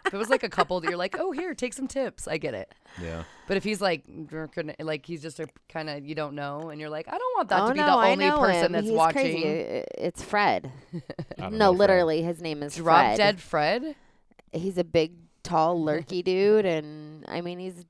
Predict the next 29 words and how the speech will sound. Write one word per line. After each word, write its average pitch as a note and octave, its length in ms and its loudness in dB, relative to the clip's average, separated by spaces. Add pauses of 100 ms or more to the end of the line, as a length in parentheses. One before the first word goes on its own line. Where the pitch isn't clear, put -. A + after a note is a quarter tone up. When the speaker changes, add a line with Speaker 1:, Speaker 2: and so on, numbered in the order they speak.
Speaker 3:
dealt D3+ 220 2
with D#3+ 140 -2
some D#3+ 160 -14
shit D#3 340 -6
in - 60 -18
his D3+ 160 -12
life, D#3 420 -4
and D3 140 -8
I've D3+ 240 -10
seen D#3+ 340 -14
firsthand D#3 640 -8
some D3 240 -8
of D3 100 -8
it D#3+ 240 -6
because D#3+ 340 -12
they D3 140 -8
did D3 180 -8
have D#3 160 -10
a D3 60 -6
child. D#3+ 600 -8 (560)
So, C#3+ 560 -8
and D3 160 -12
I C#3+ 100 -10
was C#3 180 -14
familiar C#3+ 480 -14
with C#3+ 120 -12
the - 80 -20
kid, D#3 360 -8
and C3+ 400 -12